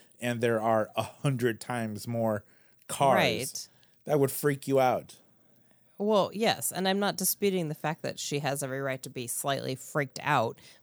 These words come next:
Speaker 2: but that's no reason to be rude and
Speaker 1: Well,
Speaker 2: to act like a crazy person.
Speaker 1: That would probably be the, an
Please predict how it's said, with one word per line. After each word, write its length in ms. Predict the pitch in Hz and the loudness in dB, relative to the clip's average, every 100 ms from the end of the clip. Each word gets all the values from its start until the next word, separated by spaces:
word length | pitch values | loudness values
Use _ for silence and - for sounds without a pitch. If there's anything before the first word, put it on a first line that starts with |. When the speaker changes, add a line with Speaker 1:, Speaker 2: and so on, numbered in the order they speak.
| _ 165 | _ 0
Speaker 2:
but 240 | 160 - _ _ | 0 0 _ _
that's 220 | 175 - | -4 0
no 100 | 208 | 0
reason 400 | 180 196 202 180 | 2 2 2 2
to 100 | - | 0
be 180 | 139 143 135 - | -2 -2 -4 -2
rude 600 | 156 170 143 131 139 160 - _ _ 127 | 4 6 6 4 2 -2 -6 _ _ -8
and 360 | 120 110 113 - _ _ | -8 -8 -10 -14 _ _
Speaker 1:
Well, 200 | 131 127 | 2 4
Speaker 2:
to 60 | 113 | 4
act 340 | 156 - - 160 | 0 -2 -10 -6
like 240 | 156 - | -6 -6
a 80 | 147 | -12
crazy 520 | - - 156 165 151 | -14 -6 -2 0 -2
person. 600 | 131 127 131 117 110 165 - _ _ _ - | -4 -6 -8 -8 -10 -10 -14 _ _ _ -12
Speaker 1:
That 260 | 107 113 | -2 0
would 160 | 117 104 | -2 -2
probably 360 | - 175 160 | 2 4 2
be 180 | 110 113 | 0 -2
the, 320 | 104 101 87 - _ _ _ _ _ _ _ _ _ _ _ _ _ _ - | -2 -4 -4 -10 _ _ _ _ _ _ _ _ _ _ _ _ _ _ -8
an 160 | 107 | -6